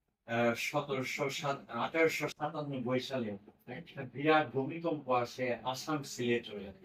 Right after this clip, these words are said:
এটাকে বলা হতো গ্রেট আর্থকোয়েক অফ আসাম। এই, এই,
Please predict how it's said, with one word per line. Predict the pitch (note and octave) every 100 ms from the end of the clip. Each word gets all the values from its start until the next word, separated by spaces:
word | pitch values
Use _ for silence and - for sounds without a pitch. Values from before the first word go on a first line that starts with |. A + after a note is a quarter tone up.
| - -
এটাকে | G#2 E3 F3
বলা | D3+ C#3+
হতো | C#3+ D3 C3+ B2+
গ্রেট | - - G#2 D3 D#3 D3+ - -
আর্থকোয়েক | B2+ C3 - C#3+ C3 B2+ A#2+ - - -
অফ | A#2+ - A#2+ - -
আসাম। | - - G#2+ F2+ E2 - _ _ _ _ _ -
এই, | E3+ F3+ F#3+ - _ _ _ _ _ _ -
এই, | C#3 C#3+